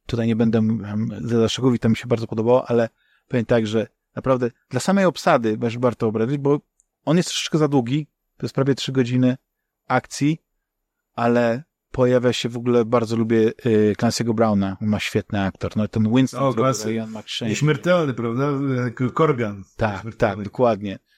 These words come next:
Speaker 1: Świętej pamięci Lance Reddick, no nie, no grał, no po prostu pojawia się też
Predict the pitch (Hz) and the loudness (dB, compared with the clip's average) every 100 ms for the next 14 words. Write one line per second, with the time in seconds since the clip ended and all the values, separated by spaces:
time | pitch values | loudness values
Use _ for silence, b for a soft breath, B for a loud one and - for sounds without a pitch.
0 | _ - 131 117 123 127 127 120 131 123 | _ -6 -2 0 0 2 2 0 0 2
1 | 123 117 139 127 117 104 95 101 101 98 | 0 2 2 2 0 -2 -4 -2 -2 -4
2 | 101 107 123 127 120 107 95 107 101 98 | -6 -6 -10 -14 -8 -6 0 0 0 0
3 | 104 113 117 - 117 b b b 120 117 | -2 -2 -2 -2 -4 b b b 0 2
4 | 120 113 123 127 113 | 2 0 -2 -2 -2